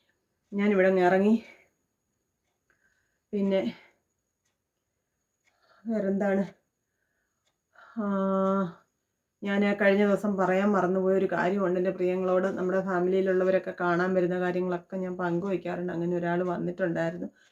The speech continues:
എന്തൊരു സ്നേഹമായിരുന്നു എന്നറിയാമോ? അപ്പൊ ആ ഒരു കാര്യം പറയാൻ ഞാൻ മറന്നുപോയി. അപ്പം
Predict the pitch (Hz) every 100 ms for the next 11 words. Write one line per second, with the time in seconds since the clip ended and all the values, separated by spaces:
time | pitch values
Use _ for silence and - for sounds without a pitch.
0 | _ - 180 190 190 196 196 180 180 190
1 | 180 175 185 185 175 180 185 196 - 214
2 | - 247 - - - - - 214 180 170
3 | 180 190 185 - - 170 185 202 180 170
4 | 196 220 196 180 165 175 190 175 196 254
5 | - _ _ - 175 180